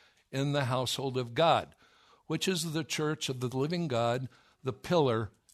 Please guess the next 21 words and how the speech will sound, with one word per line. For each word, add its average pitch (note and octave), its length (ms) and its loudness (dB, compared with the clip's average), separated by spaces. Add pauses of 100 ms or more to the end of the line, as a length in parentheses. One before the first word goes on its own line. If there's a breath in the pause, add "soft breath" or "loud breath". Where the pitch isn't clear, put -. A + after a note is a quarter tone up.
and A#2 220 -2
support B2 720 -2 (180)
of G#2 300 -6
the G#2 120 -6
truth." B2+ 680 -6 (1300 soft breath)
The - 80 -10
first F3 400 0
of D3 80 -4
the C3+ 140 0
two D#3 260 0
lessons D#3 480 2
that C3+ 140 2
I C3+ 80 4
learned D3 360 0
from C3+ 140 -6
my C3 120 -2
college D3 520 -2
pastor D3+ 560 -2
are B2+ 60 0
before B2+ 500 -2
you. D3+ 340 2